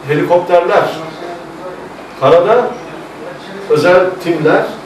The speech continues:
sivil ve resmi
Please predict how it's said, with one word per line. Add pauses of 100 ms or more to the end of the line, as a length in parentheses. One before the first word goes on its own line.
(240)
sivil
ve (960)
resmi